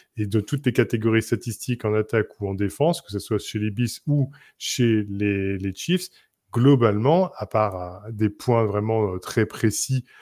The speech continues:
et qui, euh, qui, qui fait qu'ils ont un, un, un petit élément dans le rouge, on est quasiment sur un équilibre, euh, pas parfait, mais en tout cas idéal.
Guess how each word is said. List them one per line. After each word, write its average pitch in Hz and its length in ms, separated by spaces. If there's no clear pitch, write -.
et 104 140
qui, 110 320
euh, 92 420
qui, - 180
qui - 140
fait 117 180
qu'ils 101 360
ont 98 140
un, 92 280
un, 104 280
un 104 40
petit - 260
élément 104 300
dans 98 120
le 98 60
rouge, 156 280
on 104 220
est 135 100
quasiment 107 440
sur 120 200
un 104 140
équilibre, 107 580
euh, 98 800
pas 101 100
parfait, 139 400
mais 101 300
en 98 100
tout - 140
cas 127 180
idéal. 117 480